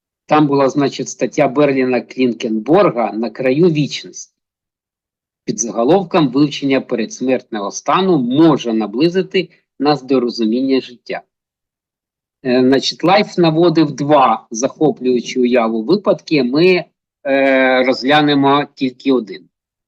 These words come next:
Кімберлі, е, Кларк Шарп, двадцять два роки, е, вийшовши з автомобільної контори в Канзасі, знепритомнила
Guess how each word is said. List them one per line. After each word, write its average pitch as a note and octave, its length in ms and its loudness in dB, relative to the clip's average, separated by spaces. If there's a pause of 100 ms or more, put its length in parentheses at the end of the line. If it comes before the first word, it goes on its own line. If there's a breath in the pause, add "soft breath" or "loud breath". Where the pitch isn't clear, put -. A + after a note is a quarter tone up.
(800 soft breath)
Кімберлі, F#3+ 720 4
е, D#3 320 0
Кларк E3+ 400 0
Шарп, A#2+ 460 0
двадцять C3+ 420 -2
два C3+ 240 0
роки, B2+ 520 -4 (600)
е, C3 300 2
вийшовши E3+ 720 2
з - 120 -6
автомобільної D3+ 720 2
контори C#3+ 500 0
в - 100 -6
Канзасі, A#2+ 800 -4
знепритомнила D#3 1120 0